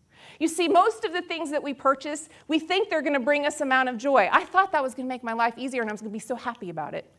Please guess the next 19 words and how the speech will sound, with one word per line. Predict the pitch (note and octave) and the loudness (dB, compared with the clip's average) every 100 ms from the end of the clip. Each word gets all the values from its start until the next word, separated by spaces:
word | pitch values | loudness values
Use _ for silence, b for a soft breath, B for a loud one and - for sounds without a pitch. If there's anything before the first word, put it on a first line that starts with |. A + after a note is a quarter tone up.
| - | -2
Didn't | A#3 | -2
happen. | G#3+ F#3 - E3 _ _ _ _ _ _ _ _ _ _ | -2 -12 -14 -20 _ _ _ _ _ _ _ _ _ _
Even | E4 G4+ | -2 4
though | G4 | 4
I | E4+ | 6
knew | F#4 A4+ | 2 0
there | G#4 | 0
was | F4 | -2
a | |
small | F#4+ G4 F#4+ | -2 4 4
chance, | F#4+ A#4+ B4 C#4+ - - | 4 -4 -2 -4 -4 -4
I | |
still | C#4 A#4 A4+ | -2 -2 -2
paid | A4 C5 A4+ - | 0 4 4 0
for | C4 | 0
that | C#4 | 0
one | E4 F#4+ G#4 | 2 0 -2
small | G4+ E4+ F4 F4 | -4 0 0 -2
chance. | E4 D#4+ A3+ - - | -10 -12 -12 -16 -20